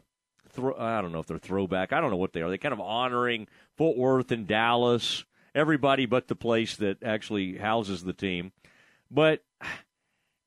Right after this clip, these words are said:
it, they're sending that off to Cooperstown because in one game, they won eighteen to three the other night, Aaron. And, uh, Adolis, uh, put,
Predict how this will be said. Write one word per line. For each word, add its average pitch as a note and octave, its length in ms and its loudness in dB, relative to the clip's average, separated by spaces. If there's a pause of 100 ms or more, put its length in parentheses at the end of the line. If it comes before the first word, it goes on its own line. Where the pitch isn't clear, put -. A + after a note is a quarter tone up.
(120)
it, D#3+ 260 0 (260)
they're D#3 200 4
sending G3+ 320 2
that D#3 100 6
off D3 180 4
to - 80 -2
Cooperstown G2+ 760 -2 (500)
because D3+ 340 2
in E3 120 2
one F#3+ 320 2
game, D#3+ 600 2
they D3+ 140 4
won G3 200 6
eighteen F#3+ 440 2
to D3 100 4
three F#3+ 300 4
the D#3 160 6
other C3 140 4
night, B2 280 2
Aaron. D3 320 4 (560)
And, D3 480 4
uh, C3+ 340 6 (560)
Adolis, F3 680 4
uh, B2 220 6 (1120)
put, G#3 220 4